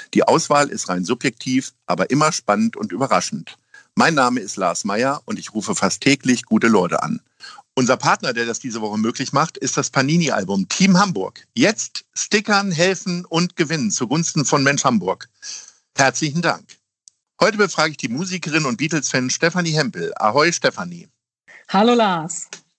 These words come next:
Speaker 1: Liebe Stefanie, du bist Musikerin, hast also derzeit so gar nichts zu tun, außer üben, üben,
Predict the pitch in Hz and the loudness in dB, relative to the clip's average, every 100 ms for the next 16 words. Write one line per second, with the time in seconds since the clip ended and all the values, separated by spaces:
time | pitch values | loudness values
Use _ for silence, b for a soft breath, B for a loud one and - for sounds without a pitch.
0 | - - 208 214 220 202 151 208 190 151 | -12 -2 0 2 0 2 2 2 4 2
1 | 175 - 165 254 220 147 127 175 190 160 | 2 4 4 4 2 2 2 4 2 0
2 | 170 165 151 143 143 180 - 170 - 147 | 0 -2 -2 0 0 0 -2 -2 -2 -4
3 | - 131 147 240 202 196 - 180 156 175 | -2 -4 -2 -2 -4 -4 -6 -8 -6 -6
4 | 180 180 B B B B - 147 - 156 | -4 -4 B B B B -2 -2 0 -2
5 | - 170 190 190 185 185 - 151 156 160 | -2 -2 0 0 0 -2 -6 -2 0 0
6 | 143 143 151 | 0 -4 -2